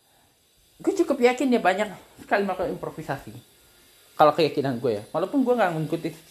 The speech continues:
sendiri si serialnya, dia banyak pasti improvisasi. Utamanya bagaimana cara pembawaan gayanya.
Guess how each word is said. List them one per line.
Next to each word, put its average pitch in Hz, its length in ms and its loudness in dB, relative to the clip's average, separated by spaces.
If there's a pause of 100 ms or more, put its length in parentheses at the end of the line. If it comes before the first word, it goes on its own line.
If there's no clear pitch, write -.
(160)
sendiri 160 320 -4
si 156 80 -6
serialnya, 110 480 0 (1040)
dia - 160 2
banyak 202 400 2
pasti 147 240 -8
improvisasi. 135 1040 -6 (1040)
Utamanya 151 420 0
bagaimana 139 640 2
cara 139 400 2 (560)
pembawaan 160 480 2
gayanya. 139 480 2